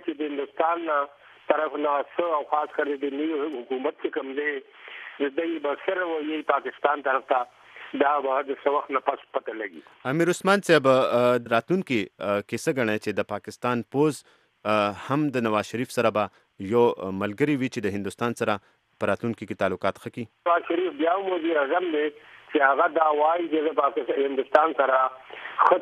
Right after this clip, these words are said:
Speaker 1: تعلق جوړول غواړم. نو زما خیال دا نه دی چې پاکستان فوج چې کوم دی، هغه به د دې مخالفت کوي. لیکن ډېره چې کوم دا د هغې دارومدار د هندوستان په اټیچیوډ باندې، چې د هغې چې کوم دی، هغې سره هغه دا،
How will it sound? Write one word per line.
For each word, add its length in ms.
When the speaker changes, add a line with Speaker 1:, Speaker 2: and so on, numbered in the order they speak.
Speaker 1:
تعلق 340
جوړول 400
غواړم. 320
نو 160
زما 180
خیال 280
دا 100
نه 260
دی 120
چې 60
پاکستان 720
فوج 240
چې 140
کوم 200
دی، 80
هغه 240
به 180
د 100
دې 200
مخالفت 580
کوي. 200
لیکن 380
ډېره 320
چې 60
کوم 220
دا 120
د 80
هغې 240
دارومدار 640
د 20
هندوستان 600
په 40
اټیچیوډ 480
باندې، 340
چې 60
د 20
هغې 280
چې 140
کوم 240
دی، 80
هغې 280
سره 180
هغه 220
دا، 100